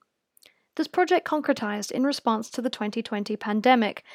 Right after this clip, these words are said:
as well as to concerns about interpersonal connection, academic interaction online, and performance of live music via mediated platforms.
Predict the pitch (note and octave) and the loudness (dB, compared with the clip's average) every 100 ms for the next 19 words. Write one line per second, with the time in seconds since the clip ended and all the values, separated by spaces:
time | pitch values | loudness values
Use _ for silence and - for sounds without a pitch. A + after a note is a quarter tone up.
0 | - - B3+ B3 D4 D4+ E4+ D4+ D4+ - | -12 -4 2 4 4 4 0 0 0 2
1 | A3+ G#3+ G#3+ - A3 G#3+ - B3 - A#3+ | 2 2 0 -2 0 0 0 -2 -2 0
2 | A3 - G#3+ - A#3+ A#3+ - G#3 G3+ - | 0 0 -6 -2 -2 -2 -6 -8 -10 -14
3 | _ - A#3 A#3+ A3+ A3+ A3 G#3+ A3+ A#3 | _ -4 -2 2 2 2 0 -2 -2 -2
4 | - - A3 A3+ C4+ A3 G3+ G#3 - - | -2 -4 -4 0 0 0 -2 -8 -12 -16
5 | - C4 B3+ A#3 E4 B3+ G#3+ C4 A#3+ A3 | -4 -2 -2 0 2 2 0 0 2 4
6 | G#3+ A#3 B3+ A#3 G#3+ - - A3+ A#3 A#3+ | 4 2 2 2 -4 -6 -6 0 2 4
7 | A3 G#3+ G#3 G#3 - C4+ C#4 - G#3+ A#3+ | 2 2 0 -4 -4 -2 -2 -4 -6 -8
8 | B3 | -12